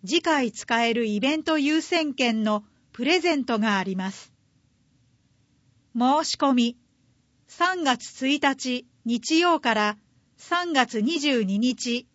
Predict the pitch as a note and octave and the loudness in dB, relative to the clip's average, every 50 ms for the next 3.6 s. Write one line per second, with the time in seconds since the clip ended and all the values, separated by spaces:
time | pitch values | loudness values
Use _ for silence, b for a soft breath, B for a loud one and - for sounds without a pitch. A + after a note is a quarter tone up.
0 | _ - A3+ A#3+ A#3+ - - D#4+ D#4+ E4+ F4 E4 D4+ A#3 G#3+ G#3+ G#3+ A3+ b b | _ -4 -2 -2 -2 0 0 2 2 4 4 2 2 2 0 0 -2 -4 b b
1 | b b b b b b b _ - C4 D4 D#4+ E4 F4 E4+ D4 - E4 D#4+ D4 | b b b b b b b _ -2 0 0 0 0 0 -2 0 2 2 2 2
2 | B3+ F3+ F#3+ G3+ G3+ - _ _ _ - A3 A3 A3+ - D#4 D#4 B3+ A3 G3 E3 | 2 0 -4 -6 -6 -8 _ _ _ -8 -6 -4 0 2 2 4 4 2 0 0
3 | G#3+ A3+ B3+ C4 C4 C4 B3+ A#3+ A3 A3+ A3 A3+ | 2 2 4 4 4 4 4 4 2 0 -2 -4